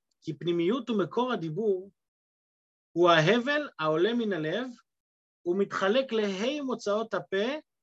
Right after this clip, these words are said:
א', ח', ה', עין מהגרון וכולי, כן, החאה מהגרון,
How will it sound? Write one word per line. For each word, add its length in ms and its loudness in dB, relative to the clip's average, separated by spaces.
א', 220 0
ח', 180 -8
ה', 360 -2
עין 140 -2
מהגרון 500 -2
וכולי, 260 0
כן, 140 -4
החאה 320 -4
מהגרון, 640 -2